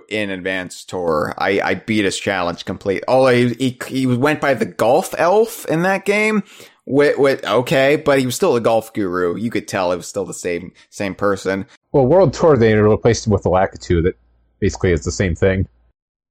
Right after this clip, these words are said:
Speaker 1: That, that irritates me, though, 'cause the Golf Guru is a much better character than just Lakitu.
Speaker 2: And speaking of, uh, Mario Golf games that replace the humans with Mario enemies.
Speaker 1: <laughs> Yeah, so I wanna touch upon this because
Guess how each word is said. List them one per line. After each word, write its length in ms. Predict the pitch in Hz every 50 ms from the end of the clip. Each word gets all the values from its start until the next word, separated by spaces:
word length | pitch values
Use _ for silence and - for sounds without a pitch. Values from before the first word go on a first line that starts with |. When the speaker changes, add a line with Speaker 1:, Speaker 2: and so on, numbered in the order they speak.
| _ _
Speaker 1:
That, 240 | - 170 160 147 123
that 240 | 143 143 143 131 120
irritates 500 | 139 131 117 107 - 104 95 92 - -
me, 140 | 90 90 90
though, 300 | 80 85 82 80 80 80
'cause 260 | - - 110 98 113 - _ _
the 180 | - 113 98 - _
Golf 340 | _ 131 127 127 131 123 -
Guru 320 | - 123 123 117 113 110 104
is 120 | 101 107
a 20 |
much 260 | 107 107 104 101 - -
better 200 | 107 98 101 95
character 400 | - 104 98 92 - - 90 92
than 200 | 92 92 92 90
just 380 | - - 101 92 90 - _ - _ -
Lakitu. 720 | - - 78 85 - - - - - - 82 80 76 - - _ - _ _ _ - - _ _ _ _ _ _ _ _ _ _
Speaker 2:
And 120 | 123 120
speaking 380 | 120 - - - 220 214 220 196
of, 180 | 165 139 120 117
uh, 200 | 131 117 107 104
Mario 340 | 104 110 110 110 107 104
Golf 260 | 98 - 104 104 - -
games 280 | - 110 107 101 -
that 160 | - 107 104 - _
replace 460 | 117 101 - _ 110 - 190 - -
the 180 | - 208 190 -
humans 420 | - - 104 101 98 98 95 95
with 300 | 98 92 - - - _ _ _ _ _
Mario 360 | - 90 90 92 95 98 95
enemies. 580 | 98 95 95 101 104 107 117 123 120 - - - _ _ _ _ -
Speaker 1:
<laughs> 60 | 220 294 - - 349 285
Yeah, 320 | - 523 190 - 240 277 233
so 380 | - - 220 214 190 180 - - 160 - _ _ _ _ _ _ _ _ _ _ _ _ _ _ _ -
I 60 | 151
wanna 180 | 170 185 196 196
touch 240 | - 139 120 110 -
upon 280 | 98 104 98 95 87
this 200 | 90 95 107 120
because 280 | - 156 143 160 147